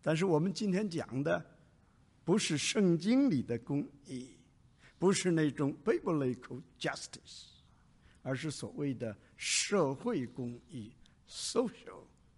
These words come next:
justice，两种完全不同的公义。但是今天的基督徒喊社会公义，要比喊圣经公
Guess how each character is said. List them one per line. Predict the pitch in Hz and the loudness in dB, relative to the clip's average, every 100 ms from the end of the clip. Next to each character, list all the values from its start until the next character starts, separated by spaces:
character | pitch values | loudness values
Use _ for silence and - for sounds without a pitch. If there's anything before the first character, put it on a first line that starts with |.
| _ _ _ _ | _ _ _ _
justice， | - - - - - - - - - _ _ _ _ _ _ _ _ _ _ - | -10 -8 -10 -12 -18 -18 -18 -18 -20 _ _ _ _ _ _ _ _ _ _ -14
两 | 117 113 117 120 170 | -6 -4 -2 -2 -4
种 | 127 101 - - | -4 -10 -12 -4
完 | 127 147 196 | -2 0 -2
全 | - - | -6 -6
不 | 135 | -6
同 | - 151 208 | -8 -10 -12
的 | 160 | -14
公 | - 190 302 | -8 -8 -8
义。 | 233 135 - - | -10 -10 -12 -4
但 | - 156 | 2 4
是 | 151 | 2
今 | 127 180 185 | 0 2 4
天 | 180 | 4
的 | 180 | 2
基 | 143 190 | 0 -2
督 | 196 196 | -4 -4
徒 | - 254 | -4 -4
喊 | - - 135 165 | -2 -2 -2 0
社 | - - 311 151 | 0 0 2 0
会 | 160 190 | 0 -2
公 | 131 185 226 349 | 0 -2 -2 -4
义， | 190 139 - - | -4 -4 -6 -4
要 | 151 123 | -2 -2
比 | 127 127 | -2 -6
喊 | 107 113 | -6 -6
圣 | - - 131 104 | -4 -2 -2 -2
经 | 147 143 | 0 0
公 | 143 151 | 0 -4